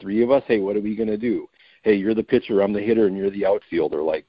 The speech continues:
or we'd play pickle or five hundred and pick up basketball games. Um, and also, you know, in the school setting, having daily physical education and having a pretty decent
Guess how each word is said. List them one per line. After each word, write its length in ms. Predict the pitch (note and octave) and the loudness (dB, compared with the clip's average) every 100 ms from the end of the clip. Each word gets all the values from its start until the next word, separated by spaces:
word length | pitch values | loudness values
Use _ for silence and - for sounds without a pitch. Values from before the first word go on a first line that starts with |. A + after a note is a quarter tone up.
| D2 - | -10 0
or 240 | F2+ F2+ | 4 4
we'd 160 | F2 E2 | 4 2
play 180 | G2 F#2 | 2 2
pickle 420 | - C3 E2+ D#2 | 2 0 2 -2
or 120 | D2+ | 0
five 260 | - F#2+ F#2 | 4 4 2
hundred 440 | A2 B2+ F#2+ E2 | 0 0 0 -2
and 320 | D#2+ D#2 D#2+ - | -4 -8 -14 -6
pick 160 | A2 | 0
up 140 | F2 - | 0 2
basketball 600 | G#2 A#2 - F2+ D#2+ D#2 | 2 2 0 0 0 -2
games. 440 | D2+ C#2 C#2 C#2+ _ - - - _ _ | -6 -8 -8 -14 _ -20 -20 -20 _ _
Um, 680 | E2 E2 E2 E2 D#2+ E2 D#2 - | -2 0 2 2 0 -4 -8 0
and 140 | F2 F#2+ | 4 6
also, 600 | G#2+ - G#2 F2+ F2 E2 | 6 4 2 2 -2 -4
you 160 | - F2 | -8 -4
know, 220 | E2+ E2+ | -2 -2
in 80 | F2 | -6
the 80 | |
school 360 | - - A2+ A2 - | -10 0 2 2 2
setting, 300 | F2 E2+ E2 | 2 2 0
having 400 | F2 F2 F2 E2 | -2 0 -4 0
daily 360 | F2+ F#2 F2+ - | 2 2 0 -2
physical 400 | F#2 F#2 G2 F#2 | -2 0 2 0
education 640 | F2 F2+ G2+ F#2+ - D#2+ | 0 2 4 4 0 -4
and 220 | D#2 D#2 - - - _ | -4 -6 -12 -20 -20 _
having 260 | F#2 F2+ | 2 2
a 60 | E2+ | -4
pretty 340 | - A2 G2 | 0 2 2
decent 540 | E2+ G2+ G2 G2+ E2 | 2 0 2 0 0